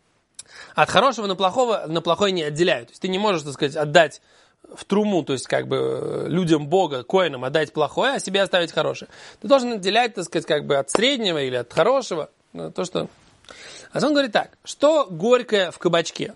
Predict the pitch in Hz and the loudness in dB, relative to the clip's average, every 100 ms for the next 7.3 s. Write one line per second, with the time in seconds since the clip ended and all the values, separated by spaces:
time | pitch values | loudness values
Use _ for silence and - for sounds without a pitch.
0 | _ 160 139 143 - 160 147 165 - - | _ -8 -4 -4 2 2 2 -2 -4 -4
1 | - 240 294 - 302 226 214 220 214 202 | -8 -6 -2 0 0 0 -2 -2 0 0
2 | 214 175 170 170 - _ _ - - - | 0 -2 -4 -4 -6 _ _ -20 -20 -20
3 | _ _ _ _ - 185 156 139 247 202 | _ _ _ _ -14 -8 -6 0 0 4
4 | 185 165 202 - _ _ _ _ - _ | 2 2 -2 -6 _ _ _ _ -20 _
5 | _ _ _ _ _ 160 180 254 302 269 | _ _ _ _ _ -4 0 2 2 0
6 | - 190 185 180 175 156 147 - 151 160 | 0 0 2 2 2 -2 -2 0 0 0
7 | 202 214 277 | -2 -2 -4